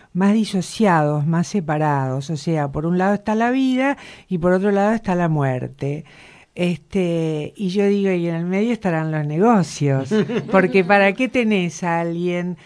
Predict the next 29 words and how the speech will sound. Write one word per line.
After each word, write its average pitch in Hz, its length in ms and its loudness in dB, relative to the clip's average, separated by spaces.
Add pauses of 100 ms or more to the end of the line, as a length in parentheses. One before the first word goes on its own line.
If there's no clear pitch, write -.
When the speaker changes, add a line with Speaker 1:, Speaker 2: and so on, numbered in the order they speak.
(220)
Speaker 1:
Claro, 196 320 0
¿para 175 220 -4
qué 226 120 -4
tenés 214 480 0
a 180 120 0
alguien 196 320 -2
que 185 100 -6
sabés 190 440 -2
que 185 200 -2
es 180 140 -6
irreversible? 165 1040 -2
Lo 156 160 -4
tenés 170 400 -4 (300)
enchufado 190 920 0
a 185 160 0
una 190 240 0
cantidad 175 720 -2
de, 180 360 0 (140)
<clears throat> - 1040 -2
de 175 220 0
máquinas 180 1000 0 (380)
que 220 120 -2
no 262 140 2
le 294 120 0
están 226 440 0
dando 147 400 -2
vida, 147 460 -2
sino 196 440 -2
que 240 260 -4